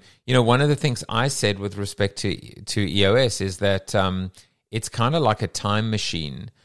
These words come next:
um, because it gives you back what has been taken away from you, what has been, you know, robbed from you, and that is time, you know,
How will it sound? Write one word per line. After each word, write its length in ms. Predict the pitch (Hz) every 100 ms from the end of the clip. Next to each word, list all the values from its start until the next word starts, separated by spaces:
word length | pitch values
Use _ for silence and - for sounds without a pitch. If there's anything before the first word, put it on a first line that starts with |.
| _ _ -
um, 280 | 104 101 101
because 280 | 110 117
it 160 | 107 95
gives 400 | 117 139 139 101
you 140 | 113
back 640 | 101 - 110 107 - - - _ _ _
what 200 | _ 107
has 120 | 107 101
been 160 | 107
taken 400 | 98 110 110 131
away 300 | 104 95 107
from 260 | 117 117 101
you, 380 | 82 85 80 -
what 300 | - 104 101
has 140 | 104
been, 340 | 101 104 98 95
you 140 | 101
know, 200 | 98 92 92 _ _
robbed 600 | - 98 113 135 131 107
from 440 | - - 104 95 92
you, 360 | 90 82 78 117 _ _ -
and 140 | 104
that 140 | 120
is 160 | 143 127
time, 640 | - 117 117 101 76 67 - _ _ _
you 100 | 104
know, 200 | 98